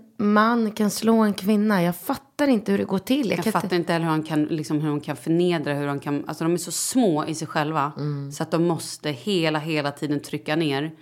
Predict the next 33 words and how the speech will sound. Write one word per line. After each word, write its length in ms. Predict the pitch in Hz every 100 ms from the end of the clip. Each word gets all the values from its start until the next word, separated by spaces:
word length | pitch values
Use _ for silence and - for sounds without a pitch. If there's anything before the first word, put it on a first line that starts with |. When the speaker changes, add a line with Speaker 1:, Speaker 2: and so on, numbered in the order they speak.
| - _ _ _ _ _
Speaker 2:
Alltså 420 | 190 190 - -
hela 400 | 311 214 180 196
tiden. 480 | 196 302 160 135 - -
Allt 280 | 277 -
man 200 | 185 147
gör. 240 | 135 123 - _ _ _ _
He-, 200 | - -
hela, 200 | 339 311
alltså 200 | 285 269
du 80 | 269
vet, 260 | 269 - - _ _ _ _ -
allt. 420 | 320 233 - - _ _ _ _ _ _ _ _ _ _ _ _ _ _
Och 120 | - 214
så 60 |
här, 280 | 196 180 165 -
och, 100 | 220
och 140 | 233
liksom 380 | 233 226 220 208 - _ _ _ _ _ -
förnedra 800 | - 262 277 277 254 202 175 147
och 320 | 190 185 -
kalla 280 | 254 233 220
en 100 | 196
för 120 | 233
saker 720 | - 247 247 233 - 151 135
och 80 | 165
bara... 320 | 165 139 - - _ _ _ _ _ _ _ _ _ _ _ 160
Mm. 380 | 147 147 147 151 _ _ _ _ _ _ _ _ _ _ _ -
Och 60 | 196
att 120 | 202
man 100 | 214
inte 100 | 185
bara 160 | 165
går. 400 | 151 320 - -